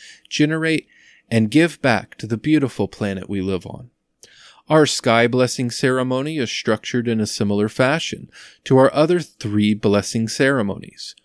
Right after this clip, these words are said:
We perform a modified version of the Spear of Protection and then work to send the energy out into the world. In preparing for the ceremony, you will need to do two things.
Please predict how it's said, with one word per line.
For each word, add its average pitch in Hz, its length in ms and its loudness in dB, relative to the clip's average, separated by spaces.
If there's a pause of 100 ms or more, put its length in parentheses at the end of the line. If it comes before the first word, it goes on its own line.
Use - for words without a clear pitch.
(320)
We 123 120 6
perform 120 540 2
a 117 60 2
modified 98 600 0
version 104 400 -2
of 117 100 -6
the 104 60 -6
Spear 104 320 -2
of 98 140 -4
Protection - 600 -2 (380)
and 139 160 2
then 147 160 2
work 175 360 2
to 127 100 -2
send 113 260 2
the 107 160 2
energy 175 460 0
out 117 320 0
into 107 240 -4
the 123 100 0
world. 107 500 -6 (840)
In 170 160 2
preparing 220 480 2
for 170 180 0
the 165 100 -2
ceremony, 104 640 2
you 107 120 2
will 123 140 0
need 104 300 0
to 143 100 0
do 98 240 -2
two 104 300 -2
things. - 640 -4